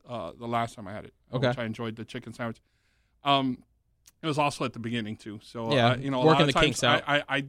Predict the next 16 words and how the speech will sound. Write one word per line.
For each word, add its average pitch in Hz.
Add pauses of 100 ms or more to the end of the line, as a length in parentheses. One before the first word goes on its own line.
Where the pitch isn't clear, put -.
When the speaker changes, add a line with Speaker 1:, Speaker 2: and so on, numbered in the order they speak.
Speaker 1:
you're 143
not 147
gonna 139
hear 131
me 135
say 127
anything 131
'cause 110
I 110
kinda 117
give 113
people 113
their 110
space 117 (100)
to, 113
Speaker 2:
Mm-hmm. 117